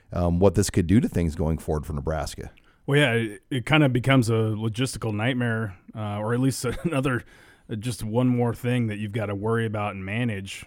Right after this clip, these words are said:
Speaker 2: Um,
Speaker 1: 'Cause
Speaker 2: you
Speaker 1: what
Speaker 2: know
Speaker 1: if the corona testing's next year, too?
Speaker 2: Exactly. Uh, y-, nobody knows how long they're gonna have to do this for, and, and, you know, and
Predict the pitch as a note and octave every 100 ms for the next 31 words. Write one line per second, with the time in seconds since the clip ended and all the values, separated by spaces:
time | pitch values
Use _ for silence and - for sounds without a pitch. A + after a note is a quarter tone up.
0 | - A2 F#2+ F2+ F2+ F#2+ G#2+ D#3+ - A2+
1 | - C3+ D#3+ A#2+ A2 B2+ G2+ C#3+ - G#2+
2 | F2 - G3+ - B2+ A#2 B2 A#2 D#2+ -
3 | - G#2+ G#2 G2 G2+ A#2+ B2 A#2+ C#3+ C#3
4 | B2 A#2 C3+ B2 - A#2 A2+ A#2 A#2 G#2
5 | G#2+ G2+ G#2+ G#2 G#2 G#2 B2+ B2+ B2+ -
6 | - B2+ B2+ B2+ C3 G2+ F#2+ G2 - A2
7 | G#2+ G#2 G2 - - - A2+ G#2+ A2 G#2